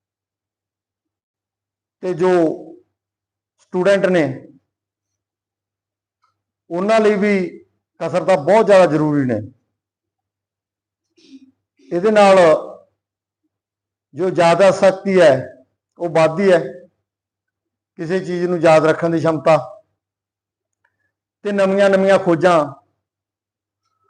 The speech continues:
ਕਰਨ ਦੀ ਜਿਹੜੀ ਸ਼ਮਤਾ ਬਣਦੀ ਆ। ਹੁਣ ਤਾਂ ਉਹਨੂੰ ਲੈ ਕੇ ਜਾਂਦੇ ਆਪਾਂ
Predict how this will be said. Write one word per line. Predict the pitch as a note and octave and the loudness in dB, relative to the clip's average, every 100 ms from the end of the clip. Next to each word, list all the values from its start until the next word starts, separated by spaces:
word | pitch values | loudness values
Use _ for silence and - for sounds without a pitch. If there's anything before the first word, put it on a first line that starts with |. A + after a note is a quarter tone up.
| _ _ - | _ _ -8
ਕਰਨ | F3+ F3+ | -6 -4
ਦੀ | F#3 | -2
ਜਿਹੜੀ | F#3 G3 | -2 -2
ਸ਼ਮਤਾ | - F3 E3 E3+ | -2 -2 2 2
ਬਣਦੀ | D#3+ D#3 D3 E3+ | 2 0 0 2
ਆ। | E3 - _ _ _ _ _ _ _ _ _ _ _ _ _ _ _ - | 0 -2 _ _ _ _ _ _ _ _ _ _ _ _ _ _ _ -10
ਹੁਣ | F3+ | -8
ਤਾਂ | F#3 G#3 | 0 2
ਉਹਨੂੰ | F#3+ F#3 F#3 | 2 2 2
ਲੈ | F3+ | 2
ਕੇ | E3+ F3 | 2 2
ਜਾਂਦੇ | F3+ F3+ | 2 2
ਆਪਾਂ | F3 F3 E3+ C#3+ C3 | 0 2 0 0 -6